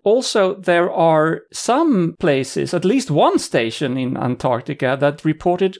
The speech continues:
cooler than normal temperatures. So it goes both ways. It's not the entire Antarctica that is burning, if you will. And there is also no significant melting happening in Antarctica because of this, because it's still below zero. And in fact,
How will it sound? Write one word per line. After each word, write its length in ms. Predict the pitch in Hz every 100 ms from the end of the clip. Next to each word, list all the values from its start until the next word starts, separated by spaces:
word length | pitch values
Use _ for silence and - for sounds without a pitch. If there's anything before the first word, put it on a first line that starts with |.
| _
cooler 580 | - 294 262 156 110 139
than 200 | 143 117
normal 460 | 117 113 110 110 110
temperatures. 680 | - 127 - - - - - -
So 320 | - 160 - _ -
it 180 | 196 -
goes 240 | 196 175
both 340 | - 185 170 214
ways. 260 | 165 -
It's 80 | 139
not 180 | 180 185
the 200 | 151 -
entire 540 | 165 135 175 156 175 196
Antarctica 800 | 175 180 185 175 - 180 190 220
that 140 | 139
is 160 | 139 135
burning, 680 | 120 139 135 139 156 185 196
if 140 | 165 156
you 120 | 143
will. 280 | 147 175 - _ _ - - _ _
And 160 | 175 180
there 200 | 196 196
is 120 | 175
also 360 | 202 214 220 202
no 260 | 196 202
significant 760 | 175 - 170 185 170 170 151 151
melting 440 | 151 240 - 127
happening 720 | 110 123 - 113 110 113 175 _
in 160 | - 113
Antarctica 580 | 113 107 - - - -
because 400 | 127 - 131 -
of 120 | 131
this, 160 | -
because 280 | - 139 156
it's 120 | 151
still 240 | - 247 226
below 320 | 170 147 135
zero. 560 | 127 247 220 135 131 -
And 180 | 143
in 120 | 156 156
fact, 520 | - 196 165 -